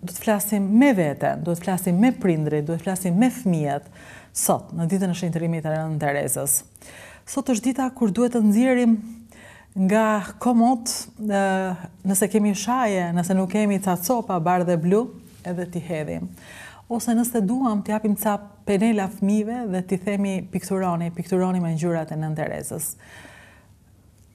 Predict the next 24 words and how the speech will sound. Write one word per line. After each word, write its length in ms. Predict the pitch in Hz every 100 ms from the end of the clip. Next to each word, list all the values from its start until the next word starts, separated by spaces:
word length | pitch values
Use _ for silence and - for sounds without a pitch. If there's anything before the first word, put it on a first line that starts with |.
| -
Këto 160 | - 254
janë 160 | 208
ngjyrat 300 | 170 180 175
e 100 | 165 165 -
shallit 560 | - - 208 240 247
të 60 | 175
Nën 160 | 156 151
Terezës. 640 | 139 127 131 - 143 - -
Nën 200 | 185 180
Tereza 420 | 170 170 185 175
është 160 | 147 -
shqiptare. 580 | 151 - - 78 - 131 - - -
Ne 160 | 170 165
jemi 200 | 147 143
gjaku 340 | 180 170 220
i 20 |
saj, 400 | 220 - 185 208 190
ne 80 | 165
jemi 140 | 160 156
pasardhësit 540 | 151 - 135 139 160 160
e 60 | 165
saj. 360 | 156 135 147 165 - - - - -
Ne 140 | 180 202
jemi 380 | 208 214 214